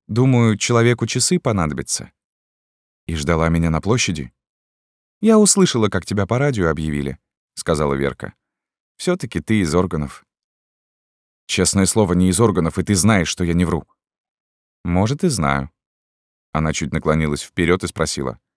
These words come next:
«Нам далеко ехать?» «Еще километров пятнадцать. Дорога пустая, быстро доедем». «Но зачем ты поехала?»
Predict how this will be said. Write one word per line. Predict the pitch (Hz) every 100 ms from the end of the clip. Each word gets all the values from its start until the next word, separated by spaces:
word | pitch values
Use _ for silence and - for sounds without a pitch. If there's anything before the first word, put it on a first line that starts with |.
| _ _ _ _ _ -
«Нам | 85 98
далеко | 107 135 -
ехать?» | 208 135 - - _ _ _ _ _ _ _
«Еще | - 82 - 110
километров | 113 113 110 104 98 -
пятнадцать. | 92 92 - - - - _ _ _ _
Дорога | - 98 120 120
пустая, | 101 98 - 113 104 78
быстро | 104 - 82
доедем». | 78 73 - - - - _ _ _ _ _ _ _ _ _ _ _ _ _ _ _ _
«Но | - 82
зачем | 90 - 95
ты | 85 92
поехала?» | 98 104 - 67